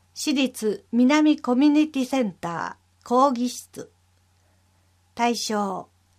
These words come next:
市内在住、在職、在学の人、十五人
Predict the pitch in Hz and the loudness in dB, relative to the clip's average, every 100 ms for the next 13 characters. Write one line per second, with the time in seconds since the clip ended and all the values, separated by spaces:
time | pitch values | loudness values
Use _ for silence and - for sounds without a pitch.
0 | _ - 294 311 285 233 226 240 240 208 | _ -12 -2 2 2 2 0 0 0 0
1 | 240 226 214 254 240 254 - 220 220 202 | -2 -2 -8 -4 -2 -2 -2 -6 -4 -8
2 | 196 - - 233 262 247 240 247 233 233 | -8 -10 -2 0 2 0 -2 -2 -2 -4
3 | - - 196 - _ _ _ 208 233 320 | -6 -6 -6 -8 _ _ _ -6 -2 -2
4 | 247 196 208 220 247 190 | -2 -2 0 2 2 0